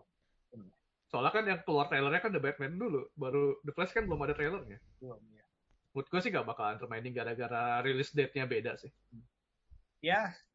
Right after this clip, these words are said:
Speaker 2: semoga sih. Tapi kalaupun misalnya, kalau gua sih nggak, nggak terlalu peduli ya.
Speaker 1: Anjir, gua jadi takut nanti jadi Flashpoint, tidak, jangan.
Speaker 2: Tapi emang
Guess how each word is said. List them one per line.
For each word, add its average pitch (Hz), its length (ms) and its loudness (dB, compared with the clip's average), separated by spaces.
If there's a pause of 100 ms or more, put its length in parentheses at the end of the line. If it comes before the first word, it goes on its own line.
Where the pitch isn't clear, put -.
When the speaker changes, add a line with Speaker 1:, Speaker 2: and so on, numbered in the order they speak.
(120)
Speaker 2:
semoga 143 400 -4
sih. 120 240 -16
Tapi 202 340 0 (200)
kalaupun 170 340 0
misalnya, 156 420 -2
kalau 151 220 2
gua 139 140 -4
sih 190 180 -4
nggak, 135 300 -4
nggak 131 160 -4
terlalu 131 180 0
peduli 131 300 -2
ya. 107 100 -4
Speaker 1:
Anjir, - 220 -4
gua 214 160 4
jadi 151 160 4
takut 208 340 0
nanti 196 220 -2
jadi 185 180 0
Flashpoint, 196 560 4
tidak, 214 460 4 (100)
jangan. 185 380 -2 (400)
Speaker 2:
Tapi - 180 4
emang 220 220 6